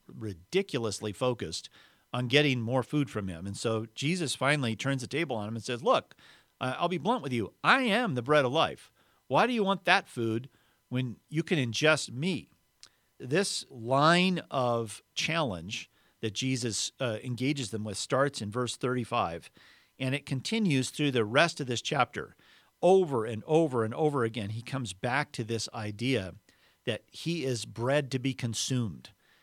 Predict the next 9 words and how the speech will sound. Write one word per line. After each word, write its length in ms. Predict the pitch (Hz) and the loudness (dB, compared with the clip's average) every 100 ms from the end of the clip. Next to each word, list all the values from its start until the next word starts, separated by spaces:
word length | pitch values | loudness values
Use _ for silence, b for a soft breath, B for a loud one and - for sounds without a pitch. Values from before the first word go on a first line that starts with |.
| b b | b b
He 160 | - | -6
wants 300 | 135 135 147 | 0 0 0
them 260 | - 139 135 | 0 0 0
to 160 | - 135 - | -4 -10 -6
eat 220 | 151 147 | -4 -4
him. 380 | 127 95 - - _ | -4 -6 -10 -20 _
And 140 | 139 | -2
of 100 | 135 | -2
course, 480 | - 175 175 139 - | 0 4 6 4 -4